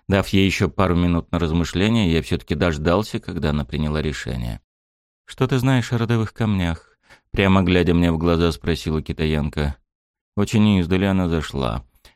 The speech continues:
Даже Шахар мог говорить на эту тему с полчаса как минимум. «Родовой камень — это, по сути, квинтэссенция силы рода», —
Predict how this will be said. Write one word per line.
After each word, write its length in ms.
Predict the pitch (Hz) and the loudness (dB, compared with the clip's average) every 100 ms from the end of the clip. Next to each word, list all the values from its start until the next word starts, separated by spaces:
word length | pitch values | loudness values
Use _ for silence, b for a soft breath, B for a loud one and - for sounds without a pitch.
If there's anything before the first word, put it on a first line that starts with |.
| - | -2
Даже 260 | 104 104 | 0 2
Шахар 500 | 117 127 117 113 90 | 0 0 -2 0 2
мог 220 | 87 87 80 | 2 2 2
говорить 420 | 85 82 80 - | 2 2 0 -2
на 140 | 78 | -2
эту 160 | 78 80 | -2 -4
тему 320 | - 80 78 | -2 -2 -2
с 60 | - | -4
полчаса 540 | 78 76 - - 73 | -6 -6 -8 -6 -6
как 280 | - 73 - | -4 -6 -4
минимум. 640 | 69 62 58 50 50 - - _ _ _ _ _ _ | -4 -4 -4 -6 -8 -12 -16 _ _ _ _ _ _
«Родовой 360 | - 95 139 185 | -6 0 2 2
камень — 420 | 180 156 170 113 | 0 -2 0 -2
это, 140 | 95 101 | -2 -2
по 160 | 92 | -4
сути, 420 | 80 - 135 127 B B _ | -2 -6 -2 -2 B B _
квинтэссенция 920 | - 107 104 104 - 123 131 - 117 110 | -2 0 0 -2 0 0 0 -4 -4 -4
силы 420 | - 110 110 107 | -4 -2 2 2
рода», — 540 | 104 95 78 73 - | 4 4 4 0 -2